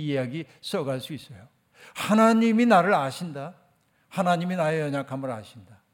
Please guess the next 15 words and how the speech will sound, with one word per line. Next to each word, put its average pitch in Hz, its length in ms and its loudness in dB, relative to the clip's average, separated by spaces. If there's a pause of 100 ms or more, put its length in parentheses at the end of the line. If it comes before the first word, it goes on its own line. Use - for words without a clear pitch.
(180)
이때 208 240 -2
우리는 180 460 0 (100)
불의에 160 760 -2
타협하지 139 600 -4
않고 127 500 -8 (120)
불의를 160 320 -2
넘어설 190 480 2
줄 220 160 -6
아는 214 200 -2
사람이 196 400 -2 (220)
될 151 180 2
수 151 280 -4 (180)
있는 175 300 6
것이지요. 147 580 -2 (720)
삶이 160 600 0